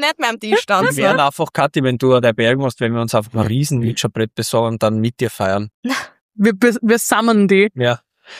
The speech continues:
Speaker 2: Übrigens, das wollte ich sagen, ich möchte, wenn ich sterbe, nicht verbrannt werden, weil mich schaut so viel Supernatural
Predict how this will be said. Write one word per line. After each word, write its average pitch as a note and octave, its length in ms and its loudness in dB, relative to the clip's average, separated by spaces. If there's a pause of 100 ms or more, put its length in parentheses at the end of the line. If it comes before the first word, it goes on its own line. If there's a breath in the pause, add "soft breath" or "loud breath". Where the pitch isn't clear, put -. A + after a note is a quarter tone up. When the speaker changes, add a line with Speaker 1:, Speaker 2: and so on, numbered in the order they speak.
(140 loud breath)
Speaker 2:
Übrigens, F3 320 2
das - 100 -6
wollte C#3 160 0
ich B2+ 60 0
sagen, C#3+ 160 2
ich C3 140 -2
möchte, B2 320 0
wenn A2+ 100 0
ich A#2+ 220 -2
sterbe, A#2 340 2
nicht A#2+ 240 -2
verbrannt G#2 480 -2
werden, C3 380 0
weil A2 540 0
mich A2+ 160 -2
schaut A2 200 0
so - 80 -12
viel - 140 -4
Supernatural A#2 880 0